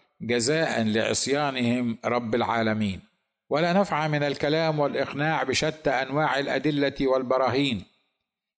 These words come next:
فما صلبوه وما قتلوه ولكن شبه لهم، فهذا تحريف في كتاب الله الأمين سيحصد عذابه المسيحيون. وفي قضية غفران الخطايا والمعاصي،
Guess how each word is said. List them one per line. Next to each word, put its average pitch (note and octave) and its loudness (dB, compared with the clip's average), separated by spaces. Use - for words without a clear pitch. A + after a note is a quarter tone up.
فما C3 0
صلبوه B2+ 2
وما B2 2
قتلوه B2+ 0
ولكن C3 0
شبه B2 0
لهم، G#2 -2
فهذا C3 0
تحريف B2+ -2
في A2 -4
كتاب C3 0
الله A#2+ 0
الأمين C3 -2
سيحصد C3 0
عذابه A#2+ 0
المسيحيون. G#2+ 0
وفي C3+ 0
قضية G3 2
غفران E3+ 2
الخطايا D#3 2
والمعاصي، C#3 2